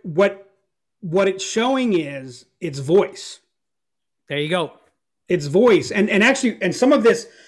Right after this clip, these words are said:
Speaker 1: you know, this whole Zoom thing has come about where, you know, faces on video, the way our faces are on video are, actually gets interpreted as threat, gets interpreted as over intense.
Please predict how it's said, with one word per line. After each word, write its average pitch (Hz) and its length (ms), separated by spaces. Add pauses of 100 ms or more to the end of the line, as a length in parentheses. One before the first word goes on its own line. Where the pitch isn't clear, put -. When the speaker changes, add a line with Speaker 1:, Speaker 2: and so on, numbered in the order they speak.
(120)
Speaker 1:
you 202 80
know, - 20
this 185 160
whole 269 240
Zoom 214 400
thing 180 280
has 170 120
come 180 220
about 180 400
where, 151 500 (400)
you 165 80
know, 160 120
faces 208 640
on 160 320
video, 147 720 (500)
the 160 140
way 180 340
our 165 160
faces 175 400
are 160 120
on 143 140
video 147 640 (220)
are, 160 220
actually 185 720
gets 175 260
interpreted 170 600
as 123 260
threat, 175 420
gets 151 160
interpreted 180 520
as 147 200
over 151 380
intense. 180 720